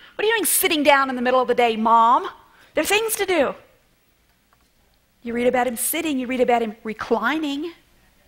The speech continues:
at meals. You read about him sleeping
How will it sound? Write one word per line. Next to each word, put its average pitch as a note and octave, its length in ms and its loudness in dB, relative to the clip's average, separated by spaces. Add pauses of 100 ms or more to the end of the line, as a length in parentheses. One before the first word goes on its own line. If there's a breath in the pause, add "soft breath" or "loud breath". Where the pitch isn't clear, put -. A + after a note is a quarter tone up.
(160)
at - 200 -6
meals. D#4 680 -6 (680 soft breath)
You C#4 100 -2
read E4 100 2
about E4+ 260 4
him E4 100 -2
sleeping D#4+ 720 -2